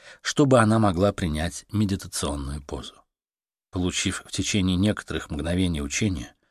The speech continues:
в правильном положении тела для медитации, голубь умер и достиг освобождения. Кем бы мы ни были, человеком или животным, для того, чтобы положить конец круговороту самсары, мы должны обнаружить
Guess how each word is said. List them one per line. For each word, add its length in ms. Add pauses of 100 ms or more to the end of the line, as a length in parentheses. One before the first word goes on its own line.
(300)
в 120
правильном 460
положении 560
тела 340
для 140
медитации, 680 (400)
голубь 400 (100)
умер 400 (220)
и 80
достиг 600
освобождения. 800 (1300)
Кем 240
бы 100
мы 120
ни 140
были, 360 (220)
человеком 680
или 200
животным, 580 (540)
для 180
того, 240
чтобы 300
положить 460
конец 640
круговороту 640
самсары, 680 (520)
мы 160
должны 340
обнаружить 640